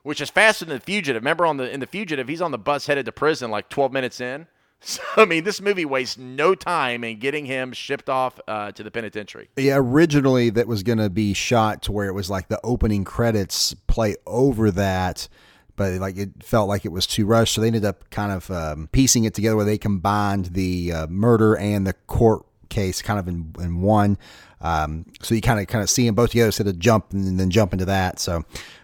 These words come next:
Speaker 2: uh, it ended up, even though it's fast, you almost need it, just like The Fugitive, you need it to happen so you can kick off the real plot of the film.
Speaker 1: Because of that, you know, I feel like this movie really builds to the finish. So my favorite scenes tend to be towards the end of the film.
Speaker 2: Okay.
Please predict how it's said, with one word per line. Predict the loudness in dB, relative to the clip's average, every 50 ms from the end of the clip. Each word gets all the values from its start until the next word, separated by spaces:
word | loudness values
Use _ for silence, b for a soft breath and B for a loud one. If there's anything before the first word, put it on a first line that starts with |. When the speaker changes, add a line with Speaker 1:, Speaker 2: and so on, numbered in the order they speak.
| B -4
Speaker 2:
uh, | -2 -2 2 4
it | 6
ended | 8 8 8
up, | 8 4 0 _ _ _ _ _ _ _
even | -2 2 6
though | 8 8
it's | 8 8 8
fast, | 8 8 10 10 8 8 8
you | 8
almost | 8 8 6 4 2
need | 0 2 4 6 6 6 6
it, | 4 0
just | -2 -2 -2
like | -2 -2 -2
The | -4 -4
Fugitive, | 0 0 0 2 0 -2 -2 0
you | -2 -2
need | -2 0 0 2 2 2
it | 0
to | 0 -2
happen | -4 -2 -4 -4 -6 -6 -8 -8 -10 -10
so | -8 -8 -8
you | -8 -8
can | -10 -12 -10
kick | -6 -6 -6 -4 -2
off | -2 -2 -2 -2 -4 -10 -14 -14
the | -10 -8 -8
real | -6 -4 -4 -4 -4 -4
plot | -6 -6 -4 -2 -2 -2 -2 -4
of | -6
the | -12
film. | -14 -12 -12 -12 -12 -14 -18 -20 _ _ _ _ -14
Speaker 1:
Because | -14 -4 0 0 0 0 -2
of | -4 -2
that, | -2 -2 0 -2
you | -4
know, | -4 -4 -4
I | -4 -4
feel | -6 -6 -4
like | -4 -4
this | -4 -8 -8
movie | -6 -6 -6 -4 -6
really | -4 -4 -4 -4 -6 -6
builds | -8 -8 _ -2 -2 -2 -2 -4 -8 -8
to | -8 -8
the | -8
finish. | -8 -6 -6 -6 -6 -6 -8 -8 -8
So | -8 -8 -8 -10 -12
my | -8 -4 -2 -2 -2 -2 -4 -8 _ _
favorite | _ _ -4 -2 -2 -2 -2 -6 -8 -8
scenes | -8 -8 -8 -8 -8 -10 -12 -12
tend | -10 -10 -10 -8
to | -8 -10
be | -10 -10 -10
towards | -8 -10 -10 -8 -10
the | -10
end | -10 -8
of | -10
the | -10
film. | -8 -6 -6 -6 -6 -8 -10 -14 _ _ _ -12 -10
Speaker 2:
Okay. | -6 -4 -2 -2 -2